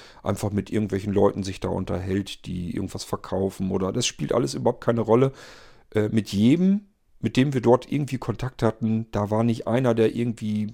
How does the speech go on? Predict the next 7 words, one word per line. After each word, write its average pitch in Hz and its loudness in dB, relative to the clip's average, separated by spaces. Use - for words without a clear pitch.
ein - -16
bisschen 110 -4
pampig 107 -2
war 104 2
oder 101 2
sonst 113 0
irgendetwas. 101 -2